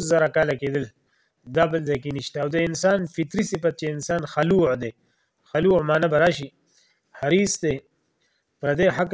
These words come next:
نه ورکوي او جمع کول کوي، نو انشاءالله دا هم بل ځای کې ذکر نه دی، دلته کې به راشي. دا الله صفت ذی المعارج، دا هم د دې صورت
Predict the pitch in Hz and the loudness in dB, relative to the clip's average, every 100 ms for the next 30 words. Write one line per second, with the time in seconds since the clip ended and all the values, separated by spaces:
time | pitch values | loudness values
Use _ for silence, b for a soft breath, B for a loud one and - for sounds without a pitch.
0 | 170 202 175 151 123 _ _ _ _ _ | 4 4 4 0 -6 _ _ _ _ _
1 | _ _ - 135 151 151 139 165 165 156 | _ _ -8 0 2 2 2 2 2 4
2 | 214 185 170 160 151 147 170 165 156 139 | 2 4 0 0 -2 -2 0 2 2 2
3 | 170 180 165 151 151 147 135 156 143 151 | 2 0 -2 0 0 -2 -6 -4 -2 0
4 | 180 143 _ _ _ _ _ _ _ - | -2 -2 _ _ _ _ _ _ _ -6
5 | 123 170 170 139 143 143 139 - 139 156 | -2 -2 0 -2 0 2 2 0 0 2
6 | 165 202 165 165 196 185 160 147 143 135 | 4 2 0 0 0 0 0 0 0 2
7 | 151 151 - - _ _ _ _ _ _ | 2 2 -2 -10 _ _ _ _ _ _
8 | 127 170 214 175 165 185 170 170 | 0 2 2 2 0 -2 0 -2